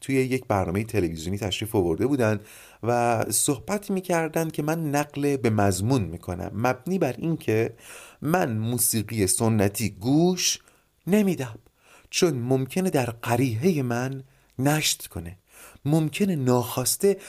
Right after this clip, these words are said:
تم موسیقی که گوش کردم در اثری که دارم خلق می‌کنم نشت کنه. چیزی که به گوشش رسیده ممکنه در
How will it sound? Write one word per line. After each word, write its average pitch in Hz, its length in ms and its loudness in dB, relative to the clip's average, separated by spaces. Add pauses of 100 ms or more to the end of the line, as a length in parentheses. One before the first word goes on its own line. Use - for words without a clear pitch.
(240)
تم 214 360 4
موسیقی 131 560 0
که 107 160 -4
گوش 98 280 -2
کردم 110 480 0 (380)
در 98 280 2 (100)
اثری 175 520 2
که 123 140 0
دارم 92 280 2
خلق 85 540 -4
می‌کنم 95 680 -4 (440)
نشت 117 480 0
کنه. 82 340 -8 (440)
چیزی 160 280 0
که - 120 -4
به 104 100 4
گوشش 104 400 -2
رسیده 147 360 0
ممکنه 127 420 0
در 117 180 0